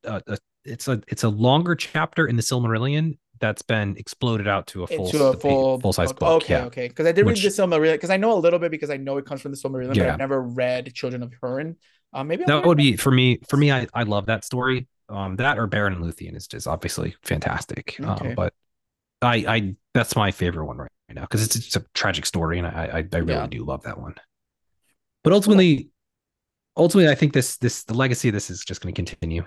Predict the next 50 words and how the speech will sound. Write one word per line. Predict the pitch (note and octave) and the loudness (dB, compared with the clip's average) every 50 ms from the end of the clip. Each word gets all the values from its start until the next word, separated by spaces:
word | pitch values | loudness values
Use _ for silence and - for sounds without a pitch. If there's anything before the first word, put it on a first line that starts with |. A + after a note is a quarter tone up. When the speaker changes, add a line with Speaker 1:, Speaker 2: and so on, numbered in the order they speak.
| - _ _ - | -10 _ _ 0
Speaker 1:
These | G#2 G2+ | 2 4
are | G#2 G2 F#2+ - _ _ | 4 2 0 -2 _ _
brilliant, | B2 B2 A#2 A2 G#2 F#2+ - | 2 4 4 4 2 2 0
brilliant | - F#2+ F2+ F2 E2+ E2 E2+ - - _ _ _ _ _ _ _ _ _ | 0 0 0 0 0 -2 -4 -6 -10 _ _ _ _ _ _ _ _ _
series. | - - - G#2+ F2+ E2+ E2+ E2+ D#2+ - - - _ _ _ _ _ _ _ _ _ - | -8 -2 0 0 2 2 0 -2 -4 -8 -14 -20 _ _ _ _ _ _ _ _ _ -2
They | - G2+ - - | -2 -2 0 -2
c-, | - - | -6 -2
they | - A2+ G#2 | 0 2 2
will | G2 G#2+ G#2 - - _ _ _ _ _ _ _ _ _ | 4 2 0 0 -2 _ _ _ _ _ _ _ _ _
be | C3 B2 A#2 | 4 6 6
brilliant | G2 G#2 G2 F#2+ F#2 F2+ - | 6 4 4 2 2 0 -2
for | - - F#2 | -2 -2 -2
a | F2 E2+ | -2 0
very | G2 F2 F2 F2 | 0 0 0 -2
long | E2 E2+ E2+ E2+ | -2 -4 -4 -6
time. | - - E2+ F2+ | -6 -6 -2 -2
I | G#2 | 0
think | A2 D3 C3+ | 0 2 2
they're | A#2 A2 | 2 2
gonna | G2 G#2 G#2 - | 2 0 -2 0
age | G2+ G#2 G2+ F2+ F#2 - _ _ _ _ | 0 0 0 0 -2 -6 _ _ _ _
beautifully. | F#2 G2 A2 G#2+ G#2+ G2+ F#2+ - - F#2+ F#2 E2+ - - - _ - | -4 -2 -2 -2 -2 -2 -4 -4 -4 -6 -6 -6 -8 -14 -14 _ -4
Nothing | G#2 G2+ - - G#2+ | -4 -2 0 0 0
about | G2+ F#2+ F#2 F#2 F2+ | 2 2 2 2 2
it | E2+ | 0
has | F2+ F2+ | -2 -2
aged | F2+ F#2+ F#2 F2+ F2 - - | -2 0 0 0 -2 -6 -8
<laughs> | |
poorly | - - F2+ - G2 - - G#2 G2 - _ _ - | -8 -6 -4 -4 -2 0 0 -2 -2 -4 _ _ -4
in | B2 B2+ | -2 -2
my | B2+ G2+ | -2 -2
Speaker 2:
Nope. | F#2 | -2
Speaker 1:
mind, | F#2+ F#2+ G2 F#2+ F#2+ - - - - _ _ _ _ _ | -4 -4 -6 -6 -8 -12 -16 -20 -20 _ _ _ _ _
minus | G#2+ G#2 G#2+ G#2+ - | -2 0 0 0 -2
a | - - _ _ _ _ _ _ _ _ | -6 -8 _ _ _ _ _ _ _ _
couple | - C3+ - - A2 | -4 -4 -2 -2 -4
effects | G2+ - - G#2+ - - - | -4 -2 -4 -4 -4 -4 -4
here | - A#2 G#2+ G#2 | -2 -2 0 0
or | G2 | 0
there, | G2 G2 F#2+ G2 G2 | 0 0 -2 -2 -2
but | - - D#2 D2 - _ _ _ _ _ _ _ _ _ _ _ _ _ _ _ _ _ - | -4 -8 -10 -10 -14 _ _ _ _ _ _ _ _ _ _ _ _ _ _ _ _ _ -2
Speaker 2:
It's | E3 E3 - - | -2 -2 0 2
Speaker 1:
what | C3 B2 | 6 6
movie | B2+ B2+ A#2+ A#2+ | 8 8 8 6
Speaker 2:
minor | A2+ | 4
Speaker 1:
hasn't | - A2+ A2 G#2+ - - | 4 2 2 0 0 0
had? | G2 F2+ E2+ | -2 -2 -2
Speaker 2:
things. | - - - - _ _ - | -4 -8 -12 -20 _ _ -4
Yeah, | D#3 D#3+ D#3 B2 | 0 2 2 2
Speaker 1:
Yeah. | E2 D2 | 2 -2